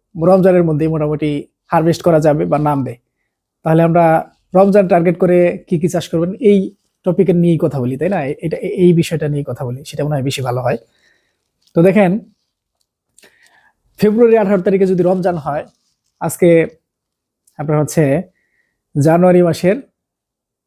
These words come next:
আহ, দুই তারিখ, এই মাসের তাহলে আরো ঊনত্রিশ দিন আছে, তাই না? একত্রিশে মাস যেহেতু, ঊনত্রিশ দিন আছে। আর ফেব্রুয়ারি মাসের আছে হচ্ছে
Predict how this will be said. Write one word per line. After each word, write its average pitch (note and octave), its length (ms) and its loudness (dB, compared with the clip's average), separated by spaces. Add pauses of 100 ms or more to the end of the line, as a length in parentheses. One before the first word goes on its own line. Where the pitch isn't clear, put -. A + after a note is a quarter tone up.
(100)
আহ, C#3+ 380 -2
দুই F#3+ 120 6
তারিখ, C3 300 -4 (640)
এই F3+ 120 -2
মাসের F3 360 0
তাহলে D#3+ 300 -2
আরো F3+ 260 0 (1000)
ঊনত্রিশ F3+ 420 2
দিন D#3+ 120 0
আছে, C#3+ 240 -8
তাই F3+ 120 -8
না? C#3+ 180 -8
একত্রিশে D#3 420 -6
মাস B2+ 340 -8 (120)
যেহেতু, B2 400 -6 (500)
ঊনত্রিশ D#3+ 400 2
দিন E3 120 0
আছে। G#3 260 -2 (680)
আর D3 200 -2
ফেব্রুয়ারি F3+ 420 2
মাসের D#3+ 240 -2
আছে D#3 180 -4
হচ্ছে D3 480 -6